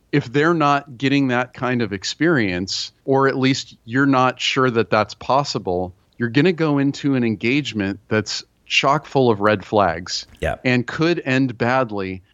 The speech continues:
Speaker 1: And trust me, the most expensive thing as a consultant is selling a deal that you shouldn't sell, doing the work, and then having to deal with the fallout. It's just the absolute biggest waste of time.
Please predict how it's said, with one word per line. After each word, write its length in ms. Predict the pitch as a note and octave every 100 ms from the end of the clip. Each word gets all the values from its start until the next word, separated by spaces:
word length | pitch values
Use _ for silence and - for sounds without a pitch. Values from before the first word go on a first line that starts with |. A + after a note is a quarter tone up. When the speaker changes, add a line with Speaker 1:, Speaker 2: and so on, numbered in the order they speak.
| -
Speaker 1:
And 200 | C#3 B2+
trust 580 | - - E3 F#3 F3+ D3+
me, 280 | B2+ A2 G#2+
the 200 | G#2+ C3
most 580 | C3 C3+ D3 E3+ -
expensive 680 | D3+ - - C3+ C#3 - B2
thing 320 | - B2+ A#2+
as 180 | G#2+ G#2+
a 60 | A2+
consultant 720 | A2+ G2+ A2+ G#2+ D3 E3 - _ - - -
is 160 | B2 -
selling 400 | C#3+ C#3 D3+ C#3+
a 40 |
deal 320 | A#2 A#2+ B2+
that 200 | B2 A2+
you 60 | G#2+
shouldn't 380 | - B2+ A#2+ A#2
sell, 460 | - G#2+ A2+ D#3 - _ A2+
doing 360 | C#3 C#3 E3 D3
the 80 |
work, 380 | A#2 G#2+ A2 - -
and 100 | A#2+
then 100 | A2+
having 360 | A#2+ A#2+ B2
to 100 | A2
deal 260 | G2 A2+ A2
with 140 | G#2
the 60 | -
fallout. 580 | - G#2 G2+ E2 D#2+ - -
It's 300 | A#2+ A#2 -
just 600 | G#2 C3 C#3+ C#3+ - - _ -
the 200 | C3+ C3 C#3
absolute 680 | C#3 - C#3+ C3 B2+ F2+
biggest 400 | B2+ A#2+ B2 -
waste 340 | G2+ G#2+ A2 -
of 120 | -
time. 440 | - G#2+ F#2+ D#2+